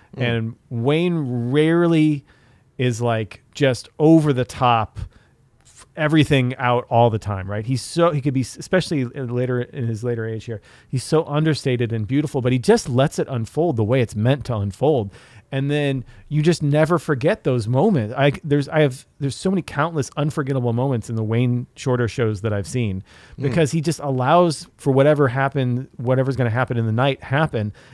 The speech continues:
Speaker 2: And then when it does get elevated, right, when the energy lifts above our expectations and the pot s-, boils over, it's so much more memorable than,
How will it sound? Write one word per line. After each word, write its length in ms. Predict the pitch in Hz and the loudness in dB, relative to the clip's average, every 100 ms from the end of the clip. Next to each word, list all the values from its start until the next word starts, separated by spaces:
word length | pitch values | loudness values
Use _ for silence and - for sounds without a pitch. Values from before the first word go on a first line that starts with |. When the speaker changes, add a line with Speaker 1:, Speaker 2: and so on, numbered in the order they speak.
| - | -4
Speaker 2:
And 160 | 147 175 | 2 6
then 140 | 175 | 6
when 120 | 180 | 6
it 140 | 170 120 | 4 2
does 260 | 185 226 | 2 2
get 160 | 180 143 | 0 -2
elevated, 540 | 113 104 101 101 95 | 0 -4 -4 -4 -4
right, 160 | 101 135 | -2 -2
when 80 | 143 | -2
the 100 | 151 | -4
energy 420 | 165 190 156 151 | 0 0 0 -2
lifts 380 | 143 151 139 - | 0 0 0 -4
above 640 | - 120 135 165 160 120 - - - - | -4 -2 2 4 4 0 -8 -18 -20 -8
our 120 | 135 135 | -4 -2
expectations 720 | - 131 - 151 147 139 107 | -2 -4 -2 -2 0 -4 -4
and 80 | 113 | -6
the 60 | |
pot 380 | - 147 143 - | -4 -2 -4 -8
s-, 100 | - | -18
boils 480 | - 135 147 135 120 | -6 4 6 6 4
over, 440 | 131 202 131 104 - - - | 4 4 2 -2 -8 -16 -8
it's 140 | 135 | -8
so 240 | - 185 202 | -2 2 2
much 180 | 190 - | 0 -2
more 160 | 131 | -2
memorable 720 | 123 123 196 202 110 104 98 107 - - _ | -2 0 0 2 0 -2 -6 -8 -18 -20 _
than, 420 | 127 135 127 120 | -4 -2 -2 -4